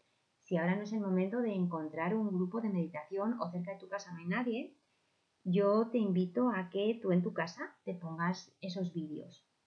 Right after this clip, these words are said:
Hay también programas a la venta, ¿eh? No solamente gratuitos, también hay programas a la venta con meditaciones. Yo personalmente sigo algunas de Joe Dispenza. Tiene meditaciones en su página web que puedes comprar y están muy bien.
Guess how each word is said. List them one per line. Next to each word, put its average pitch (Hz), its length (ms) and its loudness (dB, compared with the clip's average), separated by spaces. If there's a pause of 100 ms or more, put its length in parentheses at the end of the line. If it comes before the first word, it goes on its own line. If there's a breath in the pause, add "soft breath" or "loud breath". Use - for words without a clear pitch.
(720)
Hay 170 120 -6
también 170 300 2
programas 165 540 0
a 143 40 -6
la 143 120 -2
venta, 175 400 0
¿eh? 185 80 2
No 196 80 -2
solamente 170 400 -2
gratuitos, 175 460 -4
también 170 240 -6
hay - 60 -16
programas 170 320 -8
a 180 40 0
la 156 120 2
venta 156 240 -8
con 175 140 -4
meditaciones. 160 760 -4 (300 loud breath)
Yo 190 260 2
personalmente 185 540 2
sigo 190 260 0
algunas 185 400 4
de 175 180 2
Joe 165 120 -2
Dispenza. 180 560 -10 (400)
Tiene 175 180 6
meditaciones 180 720 2
en 170 300 -2
su 170 180 -12
página 165 340 -2
web 175 240 0
que 175 100 -6
puedes 170 260 -2
comprar 170 440 -6
y 208 60 -2
están 170 260 -6
muy 175 120 6
bien. 190 380 -2